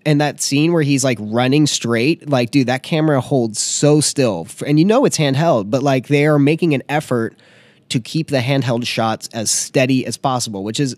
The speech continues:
impossible, but I'll, I'll take a little bit of movement over some dramatic twisting and turning of the camera, panning up to Reva, or,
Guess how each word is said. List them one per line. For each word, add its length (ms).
impossible, 680
but 420
I'll, 240
I'll 100
take 220
a 40
little 340
bit 180
of 80
movement 400
over 320
some 320
dramatic 880
twisting 520
and 100
turning 440
of 100
the 100
camera, 680
panning 320
up 120
to 100
Reva, 480
or, 500